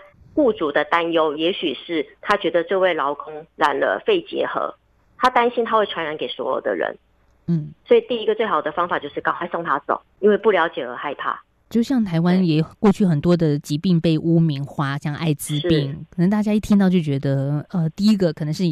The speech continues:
Speaker 2: 你感染的来源是一个跟性有关，
Speaker 1: 对。
Speaker 2: 所以就觉得不名誉。
Speaker 1: 是。
Speaker 2: 那再来就是他当年早期的时候无法好好的治疗，所以致死率非常的高。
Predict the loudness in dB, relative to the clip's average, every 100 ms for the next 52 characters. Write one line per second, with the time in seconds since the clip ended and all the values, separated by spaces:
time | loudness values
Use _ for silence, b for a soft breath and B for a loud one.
0 | -2 -4 -4 0 2 2 0 -2 -2 -2
1 | -2 -4 -6 -2 -2 -2 -6 -8 0 2
2 | 2 2 4 4 2 -6 -4 -4 0 0
3 | 0 -2 0 2 2 4 6 6 4 B
4 | B B B -4 0 0 2 2 2 2
5 | -2 -6 -6 -4 -2 0 0 0 -2 -4
6 | -6 -6 -6 -2 -2 -2 -6 -4 -6 -8
7 | -6 -6 -4 -6 -4 -2 0 -2 -6 2
8 | 4 4 0 -4 0 0 0 -6 -8 -12
9 | -6 -4 -4 -4 -6 -6 -4 -4 -4 -8
10 | -8 -8 -10